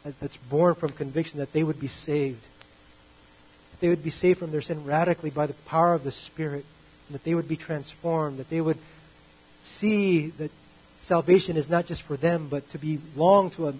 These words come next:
a church, to belong to a family of God, to love people. That's the mark.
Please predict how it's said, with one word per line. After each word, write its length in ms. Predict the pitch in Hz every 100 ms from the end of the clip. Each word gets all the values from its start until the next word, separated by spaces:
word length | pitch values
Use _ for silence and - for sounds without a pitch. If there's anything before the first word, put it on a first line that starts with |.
| -
a 40 | 143
church, 360 | - 196 185 -
to 100 | 143
belong 340 | 151 165 185
to 120 | 175
a 40 | 143
family 420 | - 175 175 147
of 120 | 127
God, 340 | 120 147 160 131 127 - - - - - - - - -
to 60 |
love 460 | 156 165 190 180 -
people. 420 | - 185 180 156 139 -
That's 140 | 170 -
the 120 | 180
mark. 400 | 156 170 185 165